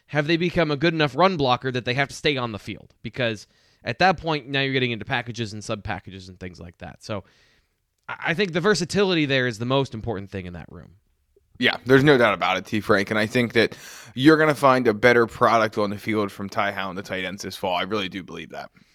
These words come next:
Speaker 1: Yeah, uh, there's, there's just too much talent. And, uh,
Speaker 2: Right.
Speaker 1: speaking of maybe not too much talent, but more <laughs> talent than there was,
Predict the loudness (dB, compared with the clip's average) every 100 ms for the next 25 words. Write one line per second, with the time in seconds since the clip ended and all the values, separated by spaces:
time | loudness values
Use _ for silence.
0 | _ -4 -4 _ -6 -4 0 -2 -2 -8
1 | _ -6 -6 -6 -4 -2 -2 -4 -10 -6
2 | -4 -2 -2 -2 -8 -10 -4 -2 -2 -4
3 | -10 -20 _ -20 _ -4 -2 2 2 2
4 | 0 -8 -6 -6 -4 0 0 2 2 2
5 | 0 -2 -4 -2 0 0 0 -2 0 0
6 | -2 -4 -6 -4 -4 0 2 2 -2 2
7 | 4 4 0 -4 0 0 0 2 2 2
8 | -4